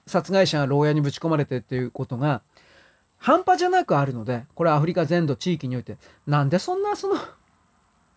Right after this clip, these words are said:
部族の縛りだとか迷信的なものに彼らはこだわるのか私には分からないけれど、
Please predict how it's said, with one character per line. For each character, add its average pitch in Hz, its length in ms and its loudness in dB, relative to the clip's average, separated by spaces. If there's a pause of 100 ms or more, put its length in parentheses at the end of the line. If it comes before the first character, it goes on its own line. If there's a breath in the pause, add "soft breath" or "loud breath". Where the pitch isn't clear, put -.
(760 soft breath)
部 196 120 0
族 226 220 2
の 151 80 2
縛 156 240 0
り 156 80 0
だ 139 100 0
と 123 60 -10
か 127 80 -6
迷 156 200 0
信 165 200 -2
的 165 180 -2
な 170 80 0
も 175 80 -2
の 160 80 0
に 123 60 -4
彼 170 180 0
ら 143 60 4
は 123 80 0
こ 143 100 -6
だ 143 80 -2
わ 160 60 0
る 165 80 0
の 135 80 -4
か 127 60 -8
私 131 180 -4
に 170 80 -2
は 131 80 0
分 120 80 -6
か 170 140 0
ら 233 60 2
な 208 120 0
い 123 40 -2
け 131 80 -6
れ 117 100 -6
ど、 120 260 -4